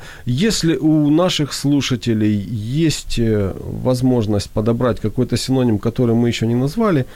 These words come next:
вы можете нам позвонить: ноль восемьсот двадцать один два ноля восемнадцать, либо сообщить нам, э, своё, э, так сказать, наблюдение в, э,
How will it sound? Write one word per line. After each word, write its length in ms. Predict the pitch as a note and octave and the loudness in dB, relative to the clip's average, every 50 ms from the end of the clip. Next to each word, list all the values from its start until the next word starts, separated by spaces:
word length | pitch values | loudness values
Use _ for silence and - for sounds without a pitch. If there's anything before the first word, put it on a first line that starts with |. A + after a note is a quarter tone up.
| - - - - - | -18 -18 -14 -4 -2
вы 80 | C3 D3+ | 0 2
можете 260 | E3+ E3+ D#3 - D3+ | 2 2 2 2 2
нам 160 | D3 C#3+ C3 | 2 2 2
позвонить: 480 | C3 C#3 B2+ B2 B2 A#2+ A2+ G2+ F#2+ A2 | 0 0 0 2 2 2 2 0 0 0
ноль 140 | B2+ B2+ | 0 2
восемьсот 520 | A#2+ A2+ A2 - A#2 G#2+ - - G2+ F2 - - | 2 0 0 0 -2 -4 -2 -2 -4 -4 -4 -4
двадцать 440 | F2 G2+ G#2+ A2+ A2 - - G2+ | -4 -2 -2 0 -2 -2 -2 -2
один 280 | G#2+ G#2 G#2 G#2 G2 G2 | -2 0 0 2 0 2
два 140 | F#2+ G#2 G#2 | 2 2 2
ноля 220 | G2+ G2 F#2+ F2+ | 2 2 0 0
восемнадцать, 800 | E2+ F#2 F2+ - C3 C#3+ D#3+ F3+ F#3+ F3 - - E3 D3+ - - - - - - - - - - - | 0 -2 0 0 2 2 2 2 2 0 0 -2 -4 -4 -6 -10 -16 -16 -16 -16 -16 -16 -8 -2 0
либо 880 | B2 D3 E3+ G3+ G#3 E3 C#3+ D#3+ D#3+ D#3 D3+ D3 D3 C#3+ C#3 C3+ B2+ B2 B2+ B2+ | 2 2 2 2 2 2 2 2 2 2 2 2 2 2 2 0 -2 -4 -8 -10
сообщить 640 | A#2+ - - C#3 C#3 C3+ B2+ - - F3 D#3+ C3+ - | -6 -2 -2 -2 0 -2 -2 -2 -2 -2 0 0 0
нам, 300 | C3+ C#3 C3+ C3+ C3 A#2+ | 2 2 2 2 2 0
э, 280 | - - - B2 B2+ | -4 -6 -6 -6 -6
своё, 840 | B2 - - - - A#2 B2 B2 C3 C3 C#3+ D3 C#3+ C#3 B2+ A#2+ G2+ - - A2+ A2+ G#2+ G#2 G#2 G2 F#2 F#2 - | -6 -6 -6 -6 -4 0 2 2 4 4 4 4 4 2 2 0 -2 -4 -6 -4 -4 -2 -2 -4 -4 -6 -8 -12
э, 40 | - | -10
так 160 | - - A2 | -8 -6 -6
сказать, 480 | - - - A2+ G#2+ A#2 A2+ G#2 - - - - - - - - | -6 -4 -2 0 0 0 0 -2 -4 -10 -18 -20 -20 -14 -6 -2
наблюдение 920 | A2+ A#2 A2+ A2 A#2+ B2 A#2+ B2+ F3 F3+ F3 E3 D3 C#3+ C3+ C3 A#2 - - - | 0 2 2 2 2 2 2 2 2 2 4 4 2 2 2 2 0 -2 -6 -6
в, 340 | - A#2+ A2+ A2 G#2+ A2 C3 | -6 -6 -4 -4 -4 -2 0
э, 880 | C#3+ C#3+ C#3 C3+ C3 B2+ A#2+ - - - A#2 A2+ A2+ A2 A2+ A2 A2 | 2 2 2 2 2 0 0 -2 -4 -6 -8 -6 -6 -6 -6 -6 -8